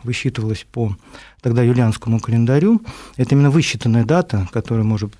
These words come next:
не быть естественным, э, равноденственным, которая приходится у нас на двадцать первое марта. И, соответственно, это первое воскресенье после двадцать первого марта, но ещё одно очень важное условие вводилось, поскольку это было связано с событиями христианской истории. Как мы знаем, что Христос был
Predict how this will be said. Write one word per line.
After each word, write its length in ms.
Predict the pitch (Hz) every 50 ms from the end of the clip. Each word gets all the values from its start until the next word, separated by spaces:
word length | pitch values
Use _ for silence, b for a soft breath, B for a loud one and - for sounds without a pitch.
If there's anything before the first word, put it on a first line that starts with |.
| - -
не 180 | 110 117 117 117
быть 240 | 117 120 117 - -
естественным, 680 | 117 - - - 104 - - - 95 95 92 87 85 - - -
э, 200 | 120 104 104 104
равноденственным, 640 | 104 104 107 117 120 156 185 165 - - 120 110
которая 400 | 101 - - 131 120 - 135 123
приходится 440 | - 123 127 - - 190 185 - -
у 20 | 135
нас 120 | 151 -
на 80 | - 117
двадцать 260 | 113 127 143 - -
первое 280 | - 139 131 123 131 123
марта. 360 | 110 95 90 90 - - - _ B B B B B B B B B B B B B B B B
И, 40 | -
соответственно, 400 | - - 117 208 226 - - 160
это 160 | - 139 127 - - _ - _ _ -
первое 280 | 151 147 131 113 117
воскресенье 600 | 120 123 - - 135 139 131 - 147 135 117 110 107
после 480 | - - 123 110 - - 110 107 101 92 - - _ -
двадцать 300 | 120 117 120 - - -
первого 280 | - 117 110 107 110
марта, 360 | 120 143 185 220 220 - -
но 280 | 123 120 135 160 185 196 190 B B B B B B B B B B B B -
ещё 220 | 123 - - 226
одно 120 | 202 190
очень 200 | 160 - - 147
важное 260 | 147 143 127 110 127 139
условие 300 | 135 - 143 135 120 120
вводилось, 420 | 110 117 135 135 147 226 240 202 -
поскольку 460 | - 127 - - - 165 160 - -
это 180 | 151 147 - 147
было 180 | 135 151 151 147
связано 480 | 135 - - 139 151 147 131 139 135 123
с 320 | - - - 131 131 127
событиями 540 | 117 - - 123 127 143 139 131 - 123 127
христианской 580 | 127 - 123 - - 143 127 110 - - - 123
истории. 360 | 120 - - 147 131 98 92
Как 240 | 90 - 104 95 -
мы 160 | 113 107 107
знаем, 360 | 101 95 117 135 147 151 135 123
что 220 | - - - 110
Христос 480 | - - 113 107 - - 139 135 127 -
был 260 | - 110 117 120 110